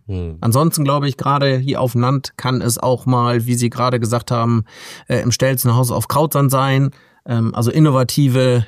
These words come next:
Speaker 2: Ideen versuchen Sie eben auch zu kreieren hier.
Speaker 1: Matthias, vielleicht noch mal an dich die Frage, ähm, wie, wie kann eine Wirtschaftsförderung so ein, so ein Coworking Space unterstützen?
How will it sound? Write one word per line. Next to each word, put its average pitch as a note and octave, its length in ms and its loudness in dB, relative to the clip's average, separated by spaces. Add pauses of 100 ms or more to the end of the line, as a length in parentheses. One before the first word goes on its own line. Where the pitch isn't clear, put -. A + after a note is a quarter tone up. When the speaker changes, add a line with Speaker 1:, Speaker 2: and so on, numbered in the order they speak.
Speaker 2:
Ideen C3 600 2
versuchen B2 500 2
Sie A#2+ 220 0
eben A2+ 200 2
auch G2 180 -4
zu - 160 -4
kreieren - 400 -6
hier. G2+ 260 -8 (520)
Speaker 1:
Matthias, A#2+ 520 0 (360)
vielleicht - 300 -6
noch C#3 60 -2
mal B2+ 160 0
an A2 200 -4
dich C3+ 160 -8
die C3 120 -8
Frage, A2+ 520 0 (680)
ähm, G#2+ 440 -2 (880)
wie, C#3+ 420 -4
wie D3 80 -8
kann F3 160 -2
eine C3 100 2
Wirtschaftsförderung C3 640 -2
so A#2+ 120 -2
ein, A2+ 220 -2
so A#2 100 -4
ein A#2 120 -2
Coworking A#2 520 -2
Space A#2 320 -2
unterstützen? A2 680 -6